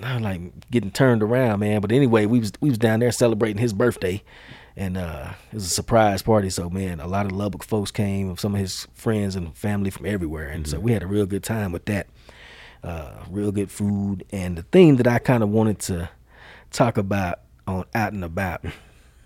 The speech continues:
Speaker 1: <laughs> is, ju-, you know, the worst, one of the worst things about being out and about is having to drive with nutballs. You know what I'm saying?
Speaker 2: Mm-hmm.
Speaker 1: And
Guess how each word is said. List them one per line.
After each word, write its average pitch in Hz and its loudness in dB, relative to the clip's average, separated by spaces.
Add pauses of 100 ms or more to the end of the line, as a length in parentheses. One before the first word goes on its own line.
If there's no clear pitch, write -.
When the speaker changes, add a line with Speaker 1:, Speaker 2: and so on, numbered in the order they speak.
(140)
Speaker 1:
<laughs> - -18
is, 95 -2 (640)
ju-, 135 4
you 180 6
know, 131 8
the 113 2
worst, 131 6
one 135 8
of 147 4
the 113 0
worst 120 6
things 120 6
about 98 0
being 110 4 (200)
out 104 0
and 90 -6
about 90 -4
is 95 -6
having 110 4
to 92 -4
drive 90 0 (220)
with 95 -2
nutballs. 92 -6
You 117 0
know 120 4
what 117 4
I'm 110 0
saying? 117 2
Speaker 2:
Mm-hmm. 76 -4 (400)
Speaker 1:
And 104 -2